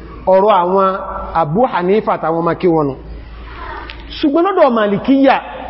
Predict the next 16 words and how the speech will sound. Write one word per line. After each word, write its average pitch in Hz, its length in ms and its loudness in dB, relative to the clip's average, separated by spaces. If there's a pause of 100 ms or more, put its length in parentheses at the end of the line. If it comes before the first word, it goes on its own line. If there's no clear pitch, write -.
(480)
min 339 200 2 (160)
ghairi 349 420 4
ta'yinin, 247 760 2 (260)
àwọn 339 300 4 (360)
Hanafiya 247 540 2
àwọn 214 220 4
ọ̀sán 220 200 0
tí 240 80 2
ó 262 80 6
gé, 214 140 0 (260)
kó 330 80 2
sá 339 100 2
gé 208 140 0
mẹ́ta. 208 220 2 (640)
Ṣùgbọ́n 339 360 2 (100)
àwọn 269 240 6